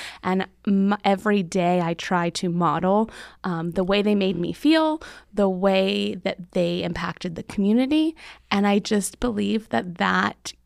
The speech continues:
gets noticed, when you are authentic and genuine and you try to show up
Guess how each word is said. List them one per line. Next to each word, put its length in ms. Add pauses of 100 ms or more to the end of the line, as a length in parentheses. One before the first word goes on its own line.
(140)
gets 320
noticed, 1000 (500)
when 560 (200)
you 280
are 220
authentic 680
and 180
genuine 720
and 200
you 120
try 380
to 100
show 400
up 300